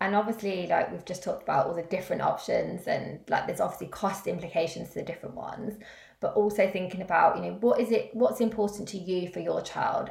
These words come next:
and trying to make sure you've got something that's going to give your child that will make it much easier to, to hand them over to that setting. Talking to other parents. So don't, you know, you can get Ofsted reports for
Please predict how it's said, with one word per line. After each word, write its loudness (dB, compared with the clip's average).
and -4
trying -4
to -12
make -8
sure -6
you've -10
got -2
something -6
that's -6
going 6
to -6
give 2
your 4
child 0
that 2
will 2
make 0
it -4
much 4
easier 2
to, 0
to -8
hand -6
them 0
over -2
to -12
that -2
setting. -2
Talking 6
to 4
other 4
parents. 2
So 4
don't, 8
you 4
know, 4
you -12
can 0
get 4
Ofsted 2
reports -2
for 4